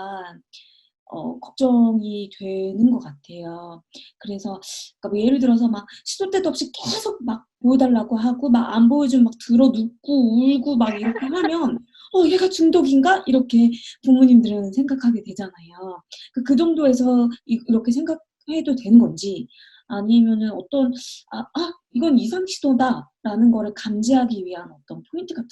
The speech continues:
Speaker 1: 것들이 있을까? 그거 궁금해요.
Speaker 2: 어,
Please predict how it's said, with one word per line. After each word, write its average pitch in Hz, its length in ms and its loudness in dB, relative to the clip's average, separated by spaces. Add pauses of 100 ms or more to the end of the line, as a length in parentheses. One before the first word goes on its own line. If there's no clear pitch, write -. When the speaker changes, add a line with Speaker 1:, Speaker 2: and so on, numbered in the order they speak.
(120)
Speaker 1:
것들이 - 200 -20
있을까? 196 760 -16
그거 - 200 -20
궁금해요. 180 400 -20 (1900)
Speaker 2:
어, 190 560 0